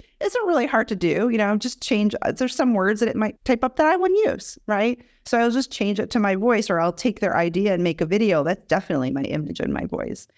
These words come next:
and get that out there that way. So day, you're returning to your daily activity of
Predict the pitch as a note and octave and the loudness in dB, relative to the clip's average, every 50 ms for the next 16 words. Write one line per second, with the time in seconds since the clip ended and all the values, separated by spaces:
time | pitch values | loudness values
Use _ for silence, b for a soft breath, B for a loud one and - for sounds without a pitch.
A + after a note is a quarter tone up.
0 | _ _ _ - F3 F#3 F3 F3 F3 E3+ - F3+ F3 E3 D#3 D3+ - - - D#3+ | _ _ _ -2 -2 0 2 0 0 0 0 0 2 2 0 -2 -4 -4 -6 -6
1 | D#3+ D#3+ D#3 - - - - D#3+ D#3 - - - - b b b b b - - | -4 -2 -2 -2 -2 -2 -2 -2 -2 -2 -4 -6 -8 b b b b b -4 2
2 | - A3+ G#3 F#3+ F3+ F3 E3 - - - - _ _ - - - _ _ - _ | 4 4 4 4 4 2 2 0 -2 -8 -20 _ _ -20 -20 -20 _ _ -20 _
3 | - _ - - _ _ - A3+ A3+ A#3+ B3+ B3 - G3+ A3 G#3 G3 _ - A3+ | -20 _ -20 -20 _ _ 2 4 4 4 4 2 0 0 -2 -2 -4 _ -2 -2
4 | A3+ A3 - - - - B3 B3 C4 C#4+ D4 C#4+ C4+ C#4 A#3+ A3+ G#3+ F#3 F#3+ F3+ | -2 0 -4 -12 -2 0 2 4 6 6 6 6 4 4 0 0 2 2 2 2
5 | F#3+ F#3+ F#3+ - - E3 E3 - - - - E3+ D3+ F3 F3+ G3+ A3 A3+ A#3+ A#3+ | 2 2 2 0 0 -4 -6 -8 -8 -4 -2 0 0 2 2 2 2 2 2 0
6 | b b b b b b _ _ - D#3 D#3+ D#3 D#3+ D#3 D3+ - | b b b b b b _ _ -2 0 2 2 0 0 -2 -8